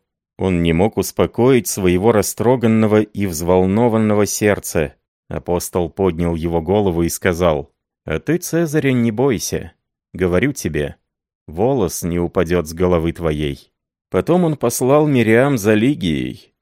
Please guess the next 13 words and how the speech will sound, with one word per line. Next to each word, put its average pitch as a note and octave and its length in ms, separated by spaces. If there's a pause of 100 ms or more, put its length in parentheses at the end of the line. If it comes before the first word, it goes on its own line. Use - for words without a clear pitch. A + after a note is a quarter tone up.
наказав F#2 680
не G2+ 220
говорить, G#2 520
кого E2+ 340
она E2+ 180
застанет D#2+ 520
здесь, F2 480 (140)
чтобы G2+ 360
тем G2 320
больше A#2+ 400
обрадована F2 720
была D#2+ 260
девушка. D2 600